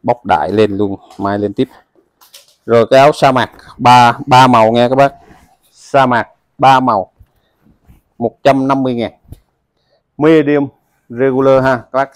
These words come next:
mét sáu tám đến mét bảy lăm. Từ, à, sáu tám đến bảy tám ký. Vải caro nha các bác. À, size lát nữa.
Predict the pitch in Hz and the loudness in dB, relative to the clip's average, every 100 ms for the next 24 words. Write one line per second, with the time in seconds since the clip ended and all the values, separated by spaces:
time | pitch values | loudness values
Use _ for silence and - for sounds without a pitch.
0 | - 135 147 147 147 131 151 151 143 143 | -10 -8 -4 -4 0 0 0 -4 -4 -6
1 | 101 120 113 _ _ _ _ _ _ - | -4 -4 -6 _ _ _ _ _ _ -12
2 | 104 101 101 95 - 113 135 120 135 135 | -8 -6 -8 -8 -6 -4 0 -2 -2 -4
3 | 135 98 101 104 135 127 127 _ _ _ | -4 -4 -2 -4 -4 -10 -12 _ _ _
4 | _ _ _ _ _ _ _ _ _ _ | _ _ _ _ _ _ _ _ _ _
5 | _ _ _ _ - 101 117 135 135 135 | _ _ _ _ -4 -2 0 2 4 2
6 | 131 131 147 151 _ _ _ _ _ _ | 0 -2 -2 -2 _ _ _ _ _ _
7 | _ _ _ _ _ _ _ _ _ _ | _ _ _ _ _ _ _ _ _ _
8 | _ _ _ _ _ _ _ _ _ _ | _ _ _ _ _ _ _ _ _ _
9 | _ _ _ _ _ _ - 135 123 123 | _ _ _ _ _ _ -4 -4 0 0
10 | 131 202 - | 2 0 -4